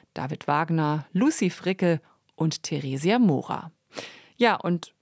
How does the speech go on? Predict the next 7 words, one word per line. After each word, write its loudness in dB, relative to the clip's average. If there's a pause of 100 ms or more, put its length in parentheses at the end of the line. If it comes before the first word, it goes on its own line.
(120)
so -2
um 4
die 0
zehn 4
Kilometer 4
weiter 0
westlich 0